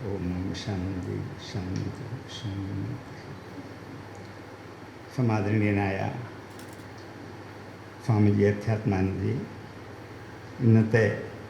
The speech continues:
ഈ സമ്മേളനം ഉദ്ഘാടനം ചെയ്ത ഡോക്ടർ ജയകുമാർ എ എസ്,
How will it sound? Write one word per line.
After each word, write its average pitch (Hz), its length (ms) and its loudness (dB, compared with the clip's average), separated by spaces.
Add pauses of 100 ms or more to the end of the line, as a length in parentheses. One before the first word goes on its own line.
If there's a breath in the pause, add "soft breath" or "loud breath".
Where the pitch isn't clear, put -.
(220)
ഈ - 20 2
സമ്മേളനം 107 540 6
ഉദ്ഘാടനം 101 500 6
ചെയ്ത 95 240 2 (1600)
ഡോക്ടർ 101 260 2
ജയകുമാർ 98 680 4
എ 95 220 2
എസ്, 117 320 0